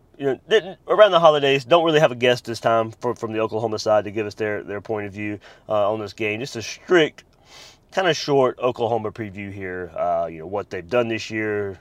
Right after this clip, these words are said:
who to look out for, all that stuff here for the, uh, Cotton Bowl coming up. But, uh, before we get there, remember you can find Gators Breakdown at news four jacks dot com slash Gators Breakdown.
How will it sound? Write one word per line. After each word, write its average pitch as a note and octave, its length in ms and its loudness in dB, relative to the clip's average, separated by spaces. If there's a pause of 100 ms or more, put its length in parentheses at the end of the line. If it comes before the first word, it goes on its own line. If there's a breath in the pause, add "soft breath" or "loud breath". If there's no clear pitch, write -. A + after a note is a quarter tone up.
who A2 80 -8
to G2+ 80 -6
look F#2+ 180 -10
out F#2 180 -2
for, F2 360 -10 (320 loud breath)
all F#2+ 160 -2
that F2+ 200 -4
stuff F2 260 -10
here F2 360 -10 (100)
for F2+ 320 -8
the, F2+ 240 -10
uh, E2+ 40 -10
Cotton G2+ 300 0
Bowl F#2+ 160 -6
coming F#2+ 320 -10
up. E2 160 -8 (100)
But, F2 260 -8
uh, G2 60 -6
before G2+ 260 -4
we B2+ 100 0
get A2+ 180 -2
there, C3 140 2
remember A#2+ 260 -2
you A#2 120 -8
can G#2+ 120 -14
find B2 280 6
Gators A2 280 -2
Breakdown A2 560 -2 (1080)
at F3+ 160 8
news D3 220 2
four G#2 180 -6
jacks E2+ 320 -6
dot - 240 -6
com E2+ 340 -10
slash F#2 260 -4
Gators E2+ 260 -12
Breakdown. F#2+ 440 -8